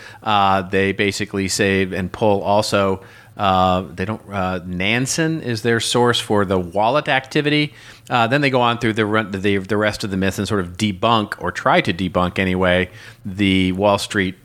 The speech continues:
Journal article. So where do you come down on this sort of fight that's going on right now that says N F Ts are gone, done, floor's falling out, that's the end of the end?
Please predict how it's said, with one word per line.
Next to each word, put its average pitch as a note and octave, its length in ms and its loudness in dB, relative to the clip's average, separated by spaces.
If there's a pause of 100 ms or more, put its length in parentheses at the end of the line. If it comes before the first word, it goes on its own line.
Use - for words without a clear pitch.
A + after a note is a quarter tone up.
Journal G2+ 380 0
article. F#2 580 0 (640)
So A#2 340 2
where A2+ 420 0
do E3 60 -2
you D3 220 -2
come A#2 260 -2
down G2 380 0
on F#2 320 -2
this F#2 360 -2 (240)
sort G2 260 -2
of F2 160 -2 (180)
fight A2+ 480 -4
that's - 160 -6
going G2 280 2
on F#2+ 200 0
right F#2+ 200 0
now F#2 200 0
that F2+ 140 -4
says F#2 360 0 (360)
N A#2 120 0
F G#2+ 140 -2
Ts G2 200 0
are F2+ 80 -2
gone, A#2+ 480 0
done, A#2 440 2
floor's A#2 400 0
falling G#2 300 0
out, G2+ 180 0
that's F#2 160 -6
the G2+ 160 -2
end G#2 180 2
of F#2+ 60 -2
the G#2 160 -2
end? A2+ 340 0